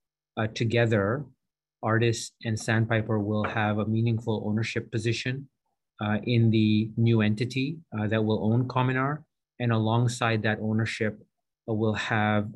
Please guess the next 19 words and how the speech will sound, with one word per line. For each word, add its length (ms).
a 240
meaningful 540
role 320
to 80
play 260
in 100
the 60
governance, 720
uh, 180
of 260
the, 420
uh, 160
private 460
entity, 540
again, 240
alongside 760
our 560
consortium 680
partners 600